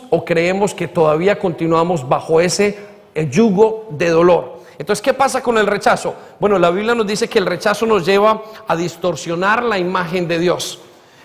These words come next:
El rechazo tiene una característica que hace que yo sienta que Dios es como la persona que me hizo daño anteriormente.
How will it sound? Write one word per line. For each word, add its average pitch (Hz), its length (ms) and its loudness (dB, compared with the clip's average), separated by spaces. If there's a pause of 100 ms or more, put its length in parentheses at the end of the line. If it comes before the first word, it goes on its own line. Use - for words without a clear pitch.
El 175 140 2
rechazo 240 400 0
tiene 247 220 -2
una 233 180 0
característica 185 880 -4 (320)
que 175 460 -2
hace 208 320 0
que 247 160 -4
yo 196 180 2
sienta 214 580 0
que 170 200 0
Dios 214 420 0
es 180 180 -4
como 190 220 -2
la 165 160 0
persona 196 460 -2
que 190 160 0
me 214 480 -2 (320)
hizo 196 300 2
daño 190 500 2
anteriormente. 156 920 -4